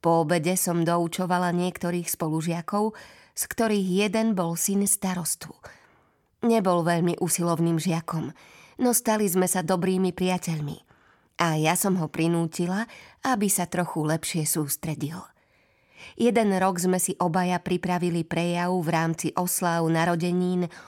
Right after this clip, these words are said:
obľúbeného českého prezidenta Tomáša Garrigua Masaryka. Na tejto udalosti sa zúčastnilo celé mesto – a starosta bol veľmi hrdý, že vidí svojho syna v tejto pozícii.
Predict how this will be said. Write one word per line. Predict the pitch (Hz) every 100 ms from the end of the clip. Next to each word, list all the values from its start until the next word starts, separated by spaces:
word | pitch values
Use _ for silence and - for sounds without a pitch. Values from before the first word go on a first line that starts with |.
| - -
obľúbeného | 175 185 185 160 175 175 175 165 165
českého | 175 - 190 170 160
prezidenta | 170 170 175 175 175 180 170 - - - - -
Tomáša | 180 180 180 175 196 185
Garrigua | 165 160 160 170 165
Masaryka. | 165 - 160 151 - - - _ _ _ _ _ _ _ _ _ _ _ _ -
Na | 202
tejto | 202 202 196 -
udalosti | 190 190 190 196 - 202
sa | 175 165
zúčastnilo | 190 190 190 - 196 196
celé | - 180 185
mesto – | 185 180 - - 165 - - - - _ 156
a |
starosta | 151 - 170 185 180 - 185 170
bol | 170 165
veľmi | 175 220 240 226
hrdý, | 185 175 180 196 202 - - - -
že | 165
vidí | 175 185 170 160
svojho | 175 170 170 151
syna | - 196 214 220
v |
tejto | - 170 160 170
pozícii. | - 160 147 151 - - 160 - -